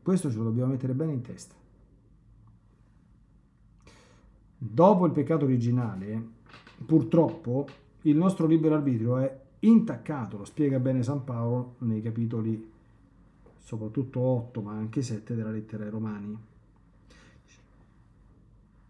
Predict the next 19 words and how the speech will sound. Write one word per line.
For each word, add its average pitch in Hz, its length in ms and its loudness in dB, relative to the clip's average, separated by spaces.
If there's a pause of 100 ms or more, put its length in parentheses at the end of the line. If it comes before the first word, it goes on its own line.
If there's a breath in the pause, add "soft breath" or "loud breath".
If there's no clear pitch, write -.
Io 202 420 8
molte 147 280 2
volte 160 580 6
riconosco 139 680 0
che 180 80 2
la 180 80 6
legge 175 220 4
di 170 120 4
Dio 170 200 2
è - 20 4
buona, 151 400 4
quindi 151 340 6
dico 147 420 4
voglio 185 500 8
fare 165 400 6
quello 160 220 10
che 156 100 6
Dio 180 180 4
vuole 139 520 -2